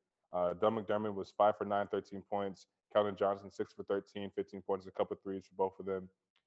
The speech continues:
Jakob Poeltl only took six, uh, six shots. They kinda shut down the pick and roll, how, how I was talking about in the spaces. That was a big issue, uh, a lot of teams were facing that we just introduced that people couldn't, weren't prepared for, and, and we were just knocking them down.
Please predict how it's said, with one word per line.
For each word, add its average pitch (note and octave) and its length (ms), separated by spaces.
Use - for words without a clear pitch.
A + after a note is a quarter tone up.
Jakob B2+ 220
Poeltl C3+ 200
only C3 160
took B2+ 180
six, - 480
uh, G#2+ 120
six - 240
shots. A#2+ 380
They A#2 100
kinda A2+ 220
shut A2+ 260
down A#2 220
the - 60
pick A2+ 180
and A2 120
roll, A2 160
how, G#2+ 320
how G#2 120
I G#2 40
was G#2 120
talking G#2+ 240
about G#2 240
in G#2+ 60
the G#2 60
spaces. G2+ 480
That G2+ 140
was G2+ 100
a G2 60
big G#2 220
issue, G2 340
uh, F2 240
a D2+ 60
lot G2+ 80
of G2 100
teams G2 140
were F#2+ 140
facing G2 360
that F#2 140
we G#2+ 120
just G2+ 220
introduced G#2 440
that F#2 140
people G#2 220
couldn't, G#2 260
weren't G2+ 160
prepared - 340
for, F#2 120
and, F2+ 80
and F2+ 100
we G2 80
were G#2+ 60
just - 200
knocking G2+ 240
them G#2 100
down. G#2+ 280